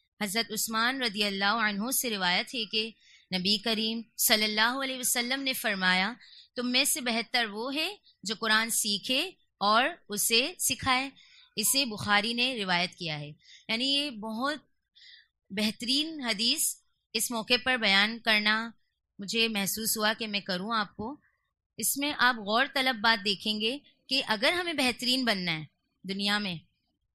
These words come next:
सबसे अच्छा बनना है, तो हमें कुरान का इल्म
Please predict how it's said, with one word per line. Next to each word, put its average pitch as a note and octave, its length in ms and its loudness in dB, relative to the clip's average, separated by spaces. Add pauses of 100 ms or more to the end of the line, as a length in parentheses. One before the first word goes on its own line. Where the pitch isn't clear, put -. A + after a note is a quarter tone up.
(100)
सबसे - 460 -2
अच्छा C4+ 300 0
बनना F3+ 280 -6
है, D#3+ 160 -10 (340)
तो G#3 60 -4
हमें G#3+ 360 -2
कुरान G#3 360 0
का A3 140 0
इल्म G#3+ 320 -2